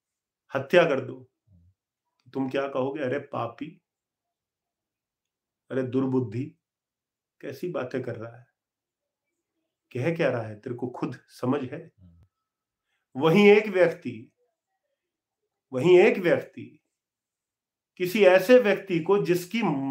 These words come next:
Speaker 1: मानसिक स्थिति इस टाइम पूरी तरह भ्रमित है, जो ये नहीं समझ पा रहा कि मैं करूं तो क्या करूं, और उसके मन की चेतना को इस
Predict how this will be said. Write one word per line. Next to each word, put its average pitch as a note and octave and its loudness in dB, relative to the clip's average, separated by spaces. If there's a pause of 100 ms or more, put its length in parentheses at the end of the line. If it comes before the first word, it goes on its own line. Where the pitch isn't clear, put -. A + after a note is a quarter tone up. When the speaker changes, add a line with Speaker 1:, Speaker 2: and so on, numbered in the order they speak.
(140)
Speaker 1:
मानसिक D#3 2
स्थिति G3 -2
इस - -4
टाइम G3+ 6
पूरी G#3 2
तरह B3 2
भ्रमित F3 0
है, - -18 (720)
जो D#3+ -2
ये E3+ 2
नहीं G#3 4
समझ E3 0
पा B2+ 0
रहा A2+ -12 (560)
कि F#3 -2
मैं F3+ 2
करूं F3+ 4
तो B3 4
क्या F#3+ 2
करूं, D#3+ 0 (240)
और F3+ 0
उसके A3 -4
मन F3+ 2
की A#3+ -2
चेतना G3+ 0
को A#3 -6
इस C4 2